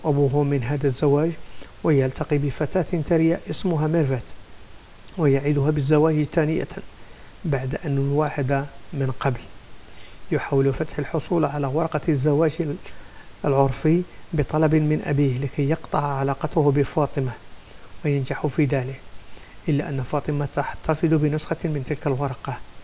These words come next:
ورغم أن فاطمة أنجبت طفلًا منه لكنه ينكره.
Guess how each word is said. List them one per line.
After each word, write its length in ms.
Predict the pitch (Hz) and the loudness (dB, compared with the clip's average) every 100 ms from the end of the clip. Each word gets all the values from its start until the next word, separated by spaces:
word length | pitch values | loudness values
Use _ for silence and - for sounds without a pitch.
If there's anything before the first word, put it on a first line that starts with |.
| - - - - - | -14 -14 -14 -14 -4
ورغم 240 | 143 135 147 | -4 -2 -2
أن 220 | 135 131 | -2 -4
فاطمة 460 | - 156 156 151 | -2 -2 0 -2
أنجبت 320 | 151 147 135 120 156 | -2 0 0 0 -4
طفلًا 320 | 143 - 143 | -4 -2 0
منه 420 | 139 143 135 139 - - - - - | 2 0 2 0 -4 -14 -14 -12 -4
لكنه 480 | 202 - 160 139 135 | -4 -2 -2 0 0
ينكره. 480 | 131 120 - 131 | -2 -4 -4 -4